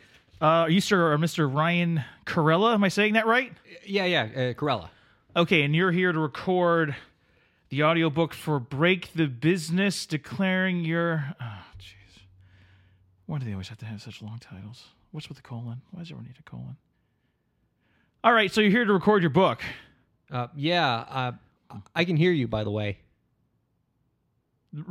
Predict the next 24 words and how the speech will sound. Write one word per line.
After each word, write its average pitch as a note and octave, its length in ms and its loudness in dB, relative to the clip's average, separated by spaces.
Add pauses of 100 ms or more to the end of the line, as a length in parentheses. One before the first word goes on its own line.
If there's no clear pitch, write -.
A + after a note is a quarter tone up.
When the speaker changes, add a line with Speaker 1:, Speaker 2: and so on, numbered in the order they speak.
Speaker 1:
right F3 260 4
now, A#3 200 2
right? C3+ 180 2
Yeah, G#3+ 200 4
okay. E3+ 360 0
Speaker 2:
No, D#3 180 2
I C3+ 40 0
mean, C3+ 160 0
I C3 100 2
could C3 140 -4
hear D#3+ 140 2
you D3 100 0
before C3 380 -2
when B2 160 -4
you A#2+ 140 -4
were A2+ 420 -6
upset A#2+ 400 -4
with A2+ 160 -10
the A2+ 80 -6
length A#2 300 -2
of A2 100 -2
my G#2+ 140 -2
book's A#2 280 -2
title. F#2+ 320 -6